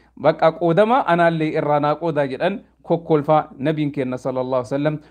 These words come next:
Hadiisa Bukaarii fi Muslim gabaasan kenna s-, keessatti jechuu. Fi-, fama, ah, وفيما يلي مقتطفات من شرح الحافظ ابن حجر رحمه الله. Ibn Hafiz ibn Rajab, eh,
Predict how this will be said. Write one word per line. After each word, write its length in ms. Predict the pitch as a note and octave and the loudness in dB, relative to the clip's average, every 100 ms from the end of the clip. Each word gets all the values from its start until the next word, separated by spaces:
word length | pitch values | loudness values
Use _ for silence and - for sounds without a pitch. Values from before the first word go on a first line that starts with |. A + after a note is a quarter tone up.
| _ | _
Hadiisa 360 | A#2 C3+ D#3 C3 | -6 -2 -2 -2
Bukaarii 460 | C3 C#3 C3 B2+ | -2 0 0 -2
fi 220 | B2 B2 - - | -6 -10 -12 -12
Muslim 420 | B2 C3 B2+ A#2 | -10 -8 -8 -6
gabaasan 420 | A#2+ A2 A2 A2+ | -4 -4 -6 -10
kenna 260 | G#2+ G#2 G#2+ | -8 -10 -10
s-, 100 | - - | -14 -12
keessatti 480 | B2 A#2+ G#2+ - | -10 -8 -10 -10
jechuu. 280 | G2+ G2 - - _ _ _ _ | -14 -14 -16 -18 _ _ _ _
Fi-, 220 | D#3+ G3 E3 | 0 0 2
fama, 320 | F#3 G3 A3+ A3+ | 2 4 4 4
ah, 280 | G#3 G3 F3+ E3+ F3 | 2 2 2 -2 0
وفيما 600 | F3 F#3 C4 B3+ A3+ A3 - | 0 2 0 2 2 0 0
يلي 420 | E3+ G#3+ F3+ F3 - | 2 2 -2 -6 -8
مقتطفات 720 | D3 G#3 F#3 G3 F#3+ G3 G3+ G3+ | -6 -4 -2 0 2 2 2 0
من 240 | F3+ F3 | -2 -4
شرح 220 | E3+ F3+ | -2 -2
الحافظ 480 | E3+ D#3 F3 E3+ E3+ | -2 0 0 0 -2
ابن 180 | D#3+ D#3 | -2 -2
حجر 320 | F3 E3+ F3 D#3 | 0 0 0 0
رحمه 340 | D#3 D#3 C#3 | -2 -4 -4
الله. 200 | B2+ G#2+ _ _ _ | -6 -10 _ _ _
Ibn 200 | F3+ F3+ | -6 -4
Hafiz 480 | F#3 F3 A3 G#3+ G3 | -2 2 2 2 -2
ibn 140 | G#3 G3 | 0 2
Rajab, 340 | G#3 F3 F#3 G3+ - _ _ | 0 0 -2 -6 -16 _ _
eh, 220 | D3 D3 | -2 -2